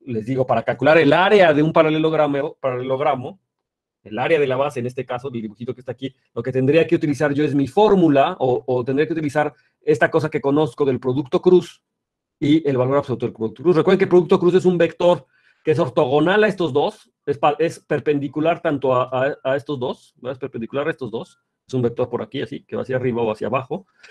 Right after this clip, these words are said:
cuya magnitud es justamente el área de este paralelogramo, ¿sí recuerdan? O sea, el producto cruz lo voy a, lo voy a poner aquí abajo también para que,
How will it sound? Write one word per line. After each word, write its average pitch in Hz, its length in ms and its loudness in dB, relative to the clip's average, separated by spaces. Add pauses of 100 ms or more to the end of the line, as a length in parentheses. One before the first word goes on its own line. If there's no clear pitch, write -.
(240)
cuya 240 260 6
magnitud 196 640 6
es 185 140 2
justamente 180 580 2
el 151 140 2
área 160 340 2
de 131 80 0
este 139 160 -4
paralelogramo, 113 600 -8
¿sí 135 80 -10
recuerdan? 151 460 -4
O 127 100 -16
sea, 120 80 -6
el 110 60 -8
producto 160 380 -2
cruz 214 320 -4 (500)
lo 117 60 -8
voy 135 120 4
a, - 40 -4
lo 127 60 -2
voy 139 100 4
a 139 40 -4
poner 127 180 0
aquí 120 160 -2
abajo 117 420 -2
también 113 240 -6
para 107 160 -6
que, 98 200 -10